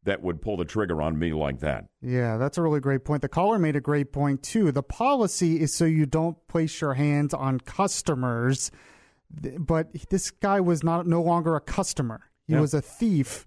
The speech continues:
Speaker 1: I'm
Speaker 2: That's not
Speaker 1: sure
Speaker 2: what the policy is about.
Speaker 1: Exactly, and I'm sure that would come up with any intelligent lawyer defending this,
Speaker 2: Right.
Speaker 1: uh, this young man.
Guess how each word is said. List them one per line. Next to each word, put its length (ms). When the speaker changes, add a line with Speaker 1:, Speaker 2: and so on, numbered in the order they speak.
Speaker 1:
I'm 80
Speaker 2:
That's 100
not 60
Speaker 1:
sure 80
Speaker 2:
what 100
the 80
policy 560
is 140
about. 480
Speaker 1:
Exactly, 680
and 140
I'm 80
sure 220
that 140
would 160
come 160
up 220
with 100
any 220
intelligent 500
lawyer 360
defending 680
this, 180
Speaker 2:
Right. 200
Speaker 1:
uh, 80
this 280
young 200
man. 220